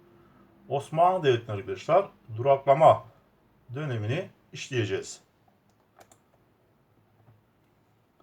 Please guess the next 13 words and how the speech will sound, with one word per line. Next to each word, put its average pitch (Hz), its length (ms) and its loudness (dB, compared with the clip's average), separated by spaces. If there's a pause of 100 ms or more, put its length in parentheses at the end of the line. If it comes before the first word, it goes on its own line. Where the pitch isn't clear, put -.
(920)
Değerli 240 220 0
arkadaşlar, 151 560 2 (600)
Osmanlı 233 500 -2
Devleti'nde 113 520 -2 (240)
duraklama 170 540 0
dönemi 147 200 -6
dediğimiz 113 360 -6
dönem 107 280 0 (2000)
bin 226 200 -6
beş 240 220 -12
yüz 208 100 -12
yetmiş 220 340 -12
dokuzda 175 560 2